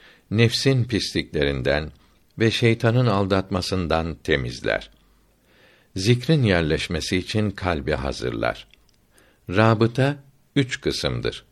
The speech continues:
Bir, velinin yüzünü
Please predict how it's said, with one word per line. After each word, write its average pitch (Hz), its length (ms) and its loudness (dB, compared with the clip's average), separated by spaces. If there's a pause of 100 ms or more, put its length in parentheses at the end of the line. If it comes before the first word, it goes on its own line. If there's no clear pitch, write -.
(600)
Bir, 113 320 2 (720)
velinin 127 580 4
yüzünü 82 580 0